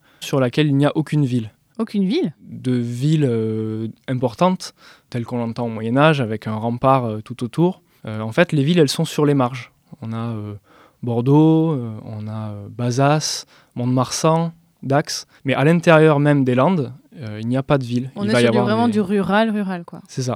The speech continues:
Speaker 1: On est vraiment sur une zone rurale très étendue, avec des villages plus importants que d'autres, euh, des châteaux seigneuriaux qui font figure d'autorité. Mais donc la ville est à l'extérieur, donc on peut imaginer qu'on est sur une région vraiment où l'essentiel de la population, en dehors des aristocratiques, sont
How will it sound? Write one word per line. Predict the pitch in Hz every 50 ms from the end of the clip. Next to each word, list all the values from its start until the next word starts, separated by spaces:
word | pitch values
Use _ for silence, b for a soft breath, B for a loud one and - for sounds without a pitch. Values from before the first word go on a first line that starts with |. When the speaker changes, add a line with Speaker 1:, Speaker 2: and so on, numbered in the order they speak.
| - -
Speaker 1:
On | 117 117 117
est | 120
vraiment | 117 120 127 143 156
sur | 165 160 - - 131 127
une | 123 120 120 120
zone | 127 135 143 147
rurale | 131 120 120 117 120 131 139 135
très | - - 139 135
étendue, | 135 123 131 123 123 120 135 180 - b b b
avec | - 113 113 131 139 127 123
des | 117 117 113 107 104 104 107 107
villages | 107 113 117 123 127 127 - -
plus | - 120 120
importants | 117 113 113 110 - 113 117
que | 117
d'autres, | 120 135 143 156 170 170 165 - - -
euh, | 113 110 107 107 107 110 - _ _ _ _ -
des | 123 113 110 113 107 107 107 107 107
châteaux | - - 117 110 - - 143 143 147
seigneuriaux | 151 - - 113 110 110 113 117 123 135 147 156 160 160 _ _ -
qui | - - 123 117 110 110 110 107 110
font | 110 - 127 117
figure | - - 120 123 131 117
d'autorité. | 117 123 120 - - 127 117 123 117 - 160 175 175 - b b b b b
Mais | - - 135 135 139
donc | 135 143 139 131
la | 143 135
ville | 131 160 190 180
est | 147 - -
à | 143
l'extérieur, | 151 147 - - - 143 139 143 160 180 165
donc | 135 123 120 -
on | 135 131
peut | 127 - 147 147 151 139
imaginer | 131 127 123 120 113 117 127 147 170 175
qu'on | - - - 123 117
est | 113
sur | 110 - - 123 120
une | 113
région | 110 113 113 131 156 160 143
vraiment | 127 127 139 156 165 170 170
où | 147 135
l'essentiel | 127 127 123 - 139 131 - - 160 147
de | 139 131
la | 123 117 113
population, | - 131 - - 135 127 123 120 - - - 147
en | 156 151
dehors | 127 117 117 120 117 117
des | 117 113
aristocratiques, | 120 117 113 - - - 123 - - 131 - - - 156 - -
sont | - - - - - 143 147 147